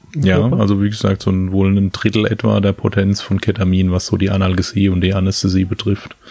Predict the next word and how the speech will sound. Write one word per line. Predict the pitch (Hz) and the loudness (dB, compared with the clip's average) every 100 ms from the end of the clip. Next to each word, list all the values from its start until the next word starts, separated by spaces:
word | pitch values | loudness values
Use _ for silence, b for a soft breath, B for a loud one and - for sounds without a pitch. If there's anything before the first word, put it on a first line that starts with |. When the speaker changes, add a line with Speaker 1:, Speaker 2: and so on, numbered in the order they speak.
| B B B B B B B B _ _ _ - - _ - _ _ _ - - B B B _ - - - _ - _ _ _ _ _ - _ - - - - | B B B B B B B B _ _ _ -20 -20 _ -20 _ _ _ -20 -18 B B B _ -20 -20 -20 _ -20 _ _ _ _ _ -20 _ -20 -20 -20 -2
Speaker 1:
Und | 127 123 123 123 123 120 107 - | 0 2 2 2 2 0 -4 -16